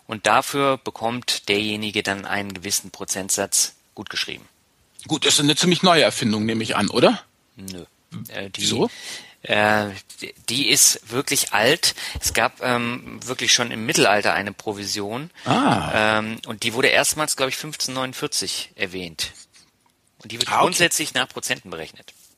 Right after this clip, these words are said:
Speaker 2: Ach, schon damals. Schon
Speaker 1: Ach, schon
Speaker 2: damals
Speaker 1: damals,
Speaker 2: gab's
Speaker 1: ja.
Speaker 2: Prozente. Okay, na
Speaker 1: Ja.
Speaker 2: gut, also dann ist es eben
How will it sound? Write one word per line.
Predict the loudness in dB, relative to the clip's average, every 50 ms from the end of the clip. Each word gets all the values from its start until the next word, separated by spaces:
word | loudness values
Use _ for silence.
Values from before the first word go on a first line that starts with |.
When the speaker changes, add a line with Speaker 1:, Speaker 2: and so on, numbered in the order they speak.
| _ -18 -16 -16 -14 -6 -2
Speaker 2:
Ach, | 0
schon | 2 2 4 4
damals. | 4 4 4 2 0 0 -2 -4 -4
Schon | -2 0 4
Speaker 1:
Ach, | 4 4
schon | 6 6
Speaker 2:
damals | 4 4 4 2
Speaker 1:
damals, | 2 4
Speaker 2:
gab's | 2 2 2 -2 -4 -4
Speaker 1:
ja. | -4 -4 -4
Speaker 2:
Prozente. | -4 -2 0 0 -2 -2 -2 -4 -10 -10 -8
Okay, | -6 -4 -4 -4 -4 -6 -4
na | -4
Speaker 1:
Ja. | -2
Speaker 2:
gut, | 0 0 0 0
also | 0 -2 0
dann | 2 0 0 0
ist | -2 -2
es | -2 -2 -2
eben | 0 2 2 2 2 0